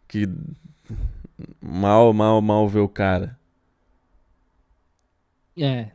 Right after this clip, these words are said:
Speaker 2: tem isso também.
Speaker 1: Tem
Speaker 2: De
Speaker 1: isso?
Speaker 2: verdade, eu, eu tenho a impressão de que as minhas amizades de internet são mais duradouras do que vida real.
Speaker 1: Eu tenho muito amigo,
Speaker 2: Talvez.
Speaker 1: eu tenho muito amigo que,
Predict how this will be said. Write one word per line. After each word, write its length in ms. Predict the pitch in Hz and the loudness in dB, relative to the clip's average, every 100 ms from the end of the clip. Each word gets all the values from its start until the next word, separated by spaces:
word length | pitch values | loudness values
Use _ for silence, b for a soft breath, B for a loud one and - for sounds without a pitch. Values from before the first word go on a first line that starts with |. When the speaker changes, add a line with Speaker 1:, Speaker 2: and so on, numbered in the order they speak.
| _ _ _ - | _ _ _ -12
Speaker 2:
tem 180 | 131 143 | -8 -6
isso 160 | - | -6
também. 180 | 175 160 | -2 0
Speaker 1:
Tem 100 | 160 | 4
Speaker 2:
De 60 | 202 | 6
Speaker 1:
isso? 60 | 226 | 6
Speaker 2:
verdade, 320 | 185 180 202 | 6 4 6
eu, 160 | 202 165 | 6 6
eu 100 | 165 | 2
tenho 160 | 190 - | 0 -6
a 20 | |
impressão 320 | 190 - 196 | -20 -20 -10
de 120 | 202 - | -10 -10
que 260 | 202 160 b b b b | -8 -8 b b b b
as 200 | 151 147 | -4 -2
minhas 240 | 156 170 | -2 0
amizades 500 | 165 156 147 151 147 | 0 -2 -2 -4 -4
de 80 | 143 | -10
internet 520 | 151 151 139 131 156 | -6 -4 -4 -4 -6
são 280 | - - 165 | -10 -8 -6
mais 300 | 147 143 196 | -6 -4 -4
duradouras 640 | 185 185 151 147 165 175 | -2 -4 -2 -2 -2 -2
do 80 | 165 | -4
que 520 | - 180 175 170 156 151 | -8 -6 -4 -4 -6 -8
vida 160 | 160 156 | -4 0
real. 300 | 156 123 123 | 0 -2 -4
Speaker 1:
Eu 100 | 143 | -2
tenho 180 | 196 208 | 0 2
muito 240 | 190 202 | 2 2
amigo, 440 | 190 120 139 170 120 | 2 2 2 0 -2
Speaker 2:
Talvez. 200 | 90 - - - - - - | -6 -10 -18 -20 -20 -18 -8
Speaker 1:
eu 60 | |
tenho 160 | 101 139 | -2 0
muito 240 | 135 147 | 0 0
amigo 420 | 147 117 131 143 139 | 0 2 0 0 -2
que, 520 | - 131 127 107 | 0 2 6 6